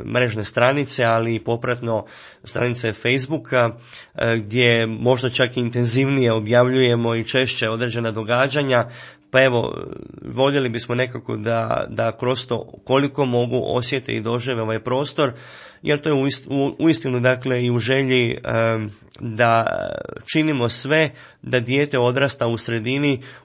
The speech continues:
u kojoj zaista fokus ne želimo da bude na nekakvom broju kao takvom,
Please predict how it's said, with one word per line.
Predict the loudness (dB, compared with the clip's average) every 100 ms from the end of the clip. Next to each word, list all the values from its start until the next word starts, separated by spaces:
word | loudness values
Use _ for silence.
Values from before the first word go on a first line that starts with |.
| -8
u | -8 -2
kojoj | 2 2 2
zaista | 2 0 0 -2 -4
fokus | 2 0 2 -4 -4 -2
ne | -2
želimo | 0 2 2 0
da | -2
bude | -4 -2 0 0 -2 -18 -20 -4
na | 0
nekakvom | 0 -2 -4 -4 -4
broju | 0 4 6 4 0
kao | 0 2 2
takvom, | 0 0 -2 -2 -2 -6